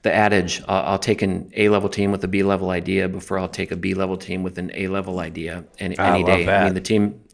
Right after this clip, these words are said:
Speaker 1: team can make a huge difference. And so we, we talk about a couple of different things there. The, the first one is we,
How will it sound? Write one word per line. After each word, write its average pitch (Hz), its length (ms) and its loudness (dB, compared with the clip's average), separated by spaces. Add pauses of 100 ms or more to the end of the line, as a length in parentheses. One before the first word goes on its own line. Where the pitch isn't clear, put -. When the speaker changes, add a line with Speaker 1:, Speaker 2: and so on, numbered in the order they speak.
Speaker 1:
team 107 200 4
can 101 140 -2
make 95 180 -2
a 90 40 -6
huge 92 300 -2
difference. 95 460 -2
And 92 140 -6
so 107 160 2
we, 127 280 6 (300)
we 135 80 4
talk 139 160 4
about 120 240 6
a - 20 -6
couple 113 200 4
of 107 60 6
different 101 260 0
things 101 240 2
there. 101 180 6
The, 98 160 4
the 104 160 2
first 139 340 2
one 127 160 6
is 104 240 4
we, 104 420 4